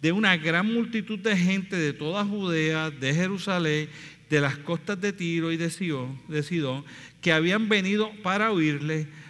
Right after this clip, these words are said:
para ser sanado de sus enfermedades, y los que habían sido atormentados por espíritus inmundos eran sanados, y toda la gente preocupa-, procuraba tocarle, porque poder salía de él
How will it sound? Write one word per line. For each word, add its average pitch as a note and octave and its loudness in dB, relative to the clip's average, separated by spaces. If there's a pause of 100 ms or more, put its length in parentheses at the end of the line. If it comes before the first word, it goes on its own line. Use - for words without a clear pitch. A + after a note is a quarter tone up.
(140)
para E3+ 2
ser E3+ 0
sanado D3+ -2
de F#3 -2
sus F3 -8
enfermedades, E3 -2 (320)
y D#3 -2
los E3+ 2
que - -2
habían E3 2
sido F#3+ -2
atormentados F3+ -4
por F3+ -4
espíritus F3 -2
inmundos E3 -2
eran E3+ 0
sanados, C#3 -2 (300)
y C#3+ -2
toda D#3+ 0
la G#3 4
gente F#3+ 0
preocupa-, E3+ -8
procuraba D3+ -2
tocarle, C3+ 0 (600)
porque E3 0
poder D3 0
salía D3+ -2
de D3 0
él B2 -2